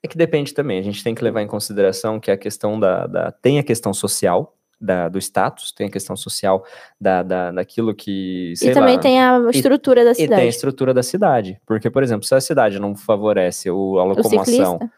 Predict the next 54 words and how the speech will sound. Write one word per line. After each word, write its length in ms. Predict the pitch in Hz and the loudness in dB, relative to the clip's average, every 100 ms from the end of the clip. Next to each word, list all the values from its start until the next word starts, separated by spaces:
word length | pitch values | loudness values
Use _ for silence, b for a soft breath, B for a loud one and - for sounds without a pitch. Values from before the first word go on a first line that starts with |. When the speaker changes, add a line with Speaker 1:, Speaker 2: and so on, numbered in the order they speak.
| _ | _
Speaker 1:
né, 220 | - 101 - | -4 -4 -2
em, 600 | 101 98 98 95 95 95 | -4 -4 -4 -6 -8 -8
de, 240 | 101 95 | -8 -10
de, 200 | 90 92 | -10 -16
de 120 | 87 | -14
bikes, 500 | 92 104 196 214 - | 0 2 4 0 -4
a 80 | 101 | -6
pessoa 320 | - 92 92 | -6 -6 -2
não 160 | 90 113 | -2 -2
vai 240 | 196 147 | 0 0
se 240 | 127 - 110 | -2 -6 -4
locomover 540 | 107 104 110 110 98 | -2 -2 -2 -2 -2
de 100 | 104 | -2
bike, 300 | 147 143 113 | 2 2 0
porque 120 | - | 0
ela 120 | 104 101 | 2 2
Speaker 2:
É. 40 | |
Speaker 1:
não 80 | 107 | 0
tem 100 | 110 | -2
nem 140 | 104 107 | -4 -4
condições 500 | 120 123 - 117 131 | -6 -6 -2 -2 -2
e 40 | |
nem 120 | 131 | -4
meios 300 | 156 131 135 | -2 -2 -2
pra 180 | - 185 | 0 0
isso. 240 | 180 107 98 | 2 0 -4
Então 180 | 92 95 | -8 -8
tem 200 | 113 101 | -4 -4
esse 220 | 98 127 | -4 -4
outro 180 | 123 185 | -4 -2
ponto, 480 | - 156 120 107 b b b b | 2 2 2 -4 b b b b
né? 160 | 110 113 | 0 0
Agora, 320 | 117 110 117 | 2 4 4
por 160 | 117 127 | 4 2
exemplo, 460 | 123 98 90 - 107 | 0 -2 -4 -2 0
entre 400 | 113 - 110 - | -2 -4 -8 -8
a 80 | - | -6
pessoa 280 | 104 - 101 | -6 -2 -2
ter 120 | 95 | -2
um 80 | 98 | -6
carro 280 | 95 95 | -8 -10
confortável, 800 | 98 101 - 107 - 101 92 87 | -8 -6 -2 -2 0 2 2 -2
né, 140 | 87 90 | -10 -10
que 100 | - | -14
funcione, 460 | - 98 - 95 | -16 -12 -8 -8
que 80 | 92 | -4
tá 140 | - 92 | -2 0
tudo 180 | 107 107 | 0 2
bem, 300 | 104 98 92 | 4 4 2
um 60 | |
carro, 240 | - 127 - | 0 0 0
pode 200 | 107 - | -2 0
ser 80 | 190 | -2
um, 120 | 392 | -2